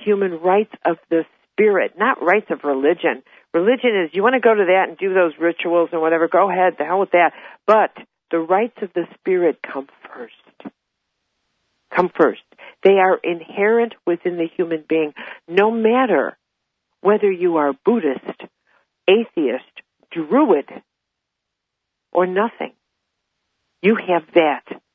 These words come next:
because you are human. That is where they were. They were humanitarians. And that is a visionary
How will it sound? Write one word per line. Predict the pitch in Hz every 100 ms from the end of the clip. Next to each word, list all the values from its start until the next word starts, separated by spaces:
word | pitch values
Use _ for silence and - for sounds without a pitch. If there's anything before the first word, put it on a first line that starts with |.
| _ -
because | 156 185 151 -
you | 143
are | 135
human. | - 143 127 - _ _ _ _ _ _ _ _ _ _ _ _ -
That | 147 208 233 139 117 - _ _ _ _ _
is | 165 147
where | 156 151
they | 127
were. | 135 147
They | 165
were | 175 180
humanitarians. | - 190 202 185 175 - - 196 202 214 151 - - _ _ _ _ _ _ _ _ -
And | 156 175
that | 233 285
is |
a | 247 190
visionary | 208 220 233 196 185 180 170